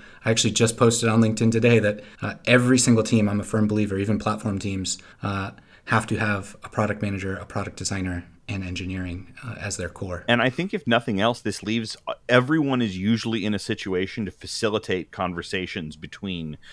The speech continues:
Speaker 2: the other two groups. So, like, so many ti-, teams suffer from a lack of facilitation or a lack of someone doing this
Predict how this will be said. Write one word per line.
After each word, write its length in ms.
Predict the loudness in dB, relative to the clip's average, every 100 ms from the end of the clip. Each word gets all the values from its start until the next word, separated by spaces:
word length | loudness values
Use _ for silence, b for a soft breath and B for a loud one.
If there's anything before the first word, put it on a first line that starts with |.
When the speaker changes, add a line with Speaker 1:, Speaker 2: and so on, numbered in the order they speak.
| B -12
Speaker 2:
the 120 | -6 -2
other 240 | 0 -2
two 500 | -4 -6 -4 -4 -6 0
groups. 480 | 2 2 -2 -12 -10
So, 240 | -2 0
like, 300 | 2 -2 -6 _ -10
so 260 | -2 0
many 160 | 0 -2
ti-, 320 | -2 -4 -4 -6
teams 340 | -4 -2 -2
suffer 380 | 0 2 2 0
from 220 | -2 0
a 40 | 2
lack 300 | 2 0 -4
of 100 | -10
facilitation 720 | -4 0 0 0 -6 -4 -4
or 140 | -2
a 60 | 2
lack 280 | 2 2 -2
of 100 | -4
someone 480 | -4 -2 -2 -4 -4
doing 300 | -2 0 0
this 420 | 0 -2 -10